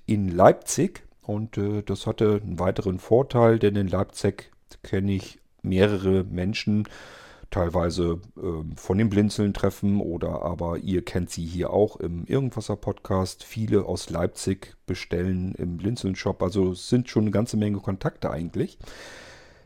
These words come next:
Ähm, man hätte fast ein Blinzeln-Treffen veranstalten können in Leipzig.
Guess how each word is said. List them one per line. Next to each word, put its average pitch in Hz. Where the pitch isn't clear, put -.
Ähm, 110
man 113
hätte 147
fast -
ein 165
Blinzeln-Treffen 165
veranstalten -
können 90
in -
Leipzig. -